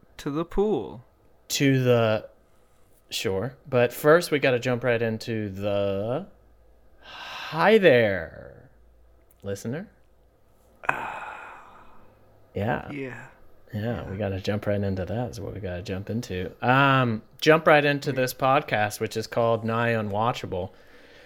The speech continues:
Speaker 2: That's Chris Wyden. I'm Harrison
Speaker 1: Hi.
Speaker 2: Stewart. We
Speaker 1: <laughs>
Speaker 2: watch bad shit so that you don't have to. Um,
Speaker 1: Which, like, I love that we, I, I, we just wanna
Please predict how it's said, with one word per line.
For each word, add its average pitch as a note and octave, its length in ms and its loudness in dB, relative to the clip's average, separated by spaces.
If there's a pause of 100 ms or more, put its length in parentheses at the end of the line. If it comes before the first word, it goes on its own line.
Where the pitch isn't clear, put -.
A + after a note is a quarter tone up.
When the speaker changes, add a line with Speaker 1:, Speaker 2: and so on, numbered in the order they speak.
(260)
Speaker 2:
That's - 180 2
Chris A#2 220 2
Wyden. G2+ 520 4
I'm A#2+ 240 -2
Harrison A2 460 -2
Speaker 1:
Hi. D#3+ 180 0
Speaker 2:
Stewart. D#3+ 400 2 (920)
We F#3 640 4 (880)
Speaker 1:
<laughs> - 0 -
Speaker 2:
watch A#2+ 880 4 (320)
bad A#2 440 0
shit F#2 520 -6 (460)
so - 200 -4
that G#2 260 -6
you A2+ 100 -2
don't A2 200 -6
have A2+ 320 -10
to. - 240 -14 (180)
Um, A#2 420 2 (640)
Speaker 1:
Which, C4 220 -2
like, A3+ 400 6
I F#3 80 2
love E3+ 320 2
that G3+ 140 0
we, D#3 340 0
I, C#3+ 360 -2
I, D3+ 180 -2
we C#3 160 -6
just D#3 180 -8
wanna C3+ 380 -2